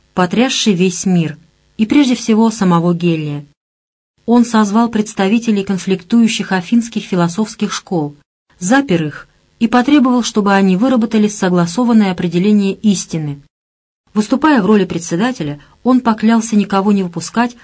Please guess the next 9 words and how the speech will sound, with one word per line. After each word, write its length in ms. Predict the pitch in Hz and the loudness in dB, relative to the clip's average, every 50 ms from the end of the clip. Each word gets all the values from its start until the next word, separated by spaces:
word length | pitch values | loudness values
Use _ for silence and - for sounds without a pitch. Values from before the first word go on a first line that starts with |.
| - _ _ _ | -20 _ _ _
пока 240 | 214 214 - 285 285 | -2 0 2 4 4
не 120 | 269 247 | 4 4
родится 440 | 202 185 175 202 247 247 - - 214 | 4 2 2 0 -2 -2 -2 -2 0
желанная 520 | 175 185 165 165 180 202 208 202 202 196 | 0 0 0 0 2 2 2 2 2 0
формулировка. 800 | 190 - 185 175 180 175 170 165 160 151 143 - - - 147 139 - _ _ _ _ _ _ _ _ _ _ _ _ _ _ _ _ _ _ _ _ _ _ | -4 -4 -2 -2 0 0 0 0 -2 -4 -8 -10 -14 -18 -18 -18 -18 _ _ _ _ _ _ _ _ _ _ _ _ _ _ _ _ _ _ _ _ _ _
Замысел 600 | 180 175 226 285 311 294 285 285 - 254 240 240 | -4 0 2 4 6 6 4 4 2 2 4 6
имел 260 | 233 226 240 240 240 240 | 6 6 6 6 4 2
трагические 720 | 240 208 202 190 175 185 226 - 220 - - - 196 190 | 0 0 0 2 2 2 0 0 -4 -6 -4 -4 -2 -2
последствия. 800 | - 180 175 175 - 175 165 151 160 - - - 151 147 143 | -2 -2 -2 -2 -2 -2 -4 -4 -6 -10 -12 -10 -10 -10 -10